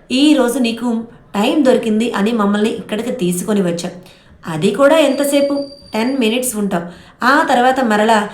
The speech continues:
ఆ చారీగాడు ఫోన్ చేస్తాడు, వెంటనే వర్క్ ఉంది, వెళ్ళాలి, తప్పదు అని నాకు ఐస్ చేసేసి వెళ్ళిపోతాం. ఇంకా నీతో నేను ఎందుకు మాట్లాడాలి? నేను మాట్లాడను పో అని కోపంగా ఫేస్ పక్కకు పెట్టి అన్నది హిరణ్య.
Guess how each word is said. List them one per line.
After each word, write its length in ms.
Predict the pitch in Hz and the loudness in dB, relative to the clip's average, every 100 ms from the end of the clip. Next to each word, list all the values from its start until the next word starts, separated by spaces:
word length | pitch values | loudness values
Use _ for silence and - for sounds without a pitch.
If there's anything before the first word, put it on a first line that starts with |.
| - - - | -16 -8 -2
ఆ 260 | 202 - - 208 | 0 -2 -2 2
చారీగాడు 560 | 196 208 262 208 196 | 4 4 2 2 2
ఫోన్ 340 | - 190 190 240 | 0 0 0 2
చేస్తాడు, 360 | 214 185 190 175 180 - - - - | 0 -2 -2 -2 -4 -14 -20 -14 0
వెంటనే 800 | 247 254 254 247 269 262 240 - - 180 | 0 0 0 0 2 0 0 -4 -12 0
వర్క్ 320 | 190 208 202 | 2 2 0
ఉంది, 240 | 226 269 | 0 0
వెళ్ళాలి, 640 | 269 175 175 190 214 285 - | 0 2 4 4 2 -2 -2
తప్పదు 360 | 190 - 254 294 | -4 0 2 2
అని 260 | 254 247 | 2 0
నాకు 500 | 247 226 254 240 226 - - - - _ - - | 0 -2 -2 -4 -4 -10 -20 -20 -20 _ -12 0
ఐస్ 380 | 240 285 - 262 | 2 2 0 -2
చేసేసి 380 | 214 240 - 247 | 0 0 -2 -2
వెళ్ళిపోతాం. 560 | 170 190 214 202 185 - - 202 | 2 2 2 2 0 -4 -8 0
ఇంకా 400 | 202 240 233 285 | 2 2 0 0
నీతో 440 | 269 269 254 - - | 0 0 0 -2 -4
నేను 140 | 214 190 | 2 2
ఎందుకు 260 | 180 233 | 2 2
మాట్లాడాలి? 640 | 254 254 254 240 247 302 - - 220 | 2 2 2 4 2 0 -6 -10 0
నేను 220 | 202 185 | 2 2
మాట్లాడను 480 | 208 277 269 254 233 | 0 0 0 0 0
పో 320 | 269 - - - | -2 -2 -6 -6
అని 400 | 240 247 220 247 - - | 0 0 0 -4 -12 -4
కోపంగా 500 | 233 247 247 226 254 | 0 0 0 0 -2
ఫేస్ 400 | 254 208 - - | 0 -2 -2 -6
పక్కకు 300 | 190 233 240 | -6 -6 -6
పెట్టి 320 | 226 208 214 | -6 -6 -4
అన్నది 300 | 196 185 247 | -2 -2 -2
హిరణ్య. 400 | 190 180 190 | -2 -2 -2